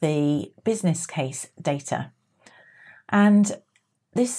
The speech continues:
source that I found, it was pre-covid, as in the data for two thousand and nineteen, but they were looking at the difference between two thousand and fourteen and two thousand and nineteen, when people were becoming very aware about diversity. And as I said before, this is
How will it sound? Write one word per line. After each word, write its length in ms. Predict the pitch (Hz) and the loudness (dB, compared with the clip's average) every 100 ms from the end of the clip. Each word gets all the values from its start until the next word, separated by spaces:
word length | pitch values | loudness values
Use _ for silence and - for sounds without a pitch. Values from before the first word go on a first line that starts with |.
| - 311 | -4 -2
source 240 | 311 294 | -2 -2
that 120 | - 220 | -2 0
I 40 | |
found, 240 | 208 175 160 | 4 4 4
it 160 | 123 | 0
was 180 | 208 240 | -4 -4
pre-covid, 880 | - - 208 196 175 165 160 151 - | -8 -2 -2 -2 0 0 0 -2 0
as 160 | 160 156 | -2 0
in 180 | 151 | 0
the 120 | 147 143 147 | 0 2 0
data 280 | 147 - 135 131 | 0 0 0 -2
for 80 | 160 165 - | -10 -14 -6
two 120 | 160 | -4
thousand 400 | 160 151 139 151 | -2 -4 -4 -8
and 160 | 147 147 143 | -4 -2 -2
nineteen, 600 | 139 143 165 139 - - - - - - | -4 -4 -4 -4 -8 -10 -14 -20 -20 -6
but 160 | - | -2
they 120 | 220 247 | 0 0
were 140 | 226 | -2
looking 240 | 226 185 175 | -2 -2 -2
at 160 | 165 - | -4 -4
the 140 | 156 175 | -4 -2
difference 340 | 170 170 165 - | -2 -4 -6 -8
between 280 | 160 165 156 | -6 -4 -4
two 180 | - 214 | -4 -6
thousand 320 | 226 202 196 175 | 0 0 2 -2
and 120 | 170 | 0
fourteen 440 | 160 156 160 147 - | -4 -2 -4 -4 -4
and 180 | 151 | -6
two 160 | 143 143 147 | -4 -4 -2
thousand 280 | 139 147 139 | -4 -2 -2
and 100 | 143 | -2
nineteen, 500 | 139 139 - 139 139 | -4 -6 -6 -6 -6
when 140 | 139 | -4
people 260 | 170 170 165 147 147 | -2 0 -2 0 -2
were 100 | 151 | -2
becoming 400 | - 156 147 147 | -6 -4 -2 2
very 240 | 156 156 - | 2 2 0
aware 520 | 170 208 156 135 - | 2 4 4 2 -4
about 340 | - 147 139 - | -4 -2 -4 -4
diversity. 560 | 139 - 127 - - 185 190 - - - | -6 -4 -6 -8 -6 -6 -8 -18 -20 -8
And 120 | 165 | -2
as 80 | 160 | -2
I 40 | 170 | 0
said 220 | 175 170 | -2 -2
before, 380 | 170 - 143 131 | -4 -2 -2 -2
this 160 | - | -6
is 160 | 151 | -2